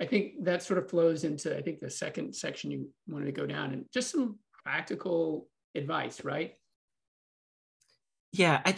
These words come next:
Speaker 2: I think, I mean, one of the things, I, I was re-, really lucky. I, I got to meet one of my, uh, one of my heroes, uh, recently, Jessie Hempel, and she runs a,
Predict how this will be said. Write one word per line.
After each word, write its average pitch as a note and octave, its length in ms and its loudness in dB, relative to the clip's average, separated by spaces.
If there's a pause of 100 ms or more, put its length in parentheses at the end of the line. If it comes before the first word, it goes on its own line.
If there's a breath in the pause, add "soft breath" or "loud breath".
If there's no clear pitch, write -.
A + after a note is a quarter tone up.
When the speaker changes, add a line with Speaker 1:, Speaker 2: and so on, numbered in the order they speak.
Speaker 2:
I - 60 4
think, - 340 4
I - 20 2
mean, C#3+ 200 8
one C#3+ 160 8
of C#3 60 10
the B2+ 40 6
things, A#2+ 260 4
I, A#2 280 4
I A#2 80 6
was A2 280 4
re-, G#2+ 140 6
really A2+ 300 6
lucky. F2+ 520 2
I, F2 160 0 (120)
I F#2+ 40 0
got G2 180 0
to - 100 0
meet F2+ 240 2
one F2 100 0
of E2 100 0
my, D#2 300 -4 (100)
uh, D#2 200 -6 (420 loud breath)
one F2 80 -2
of E2+ 80 0
my E2 80 0
heroes, E2+ 680 -2
uh, D#2+ 240 -6 (160)
recently, D#2 400 -4
Jessie D#2+ 280 -4
Hempel, D2+ 460 -4 (300 loud breath)
and E2 120 -4
she - 140 2
runs F#2 280 2
a, D#2+ 120 0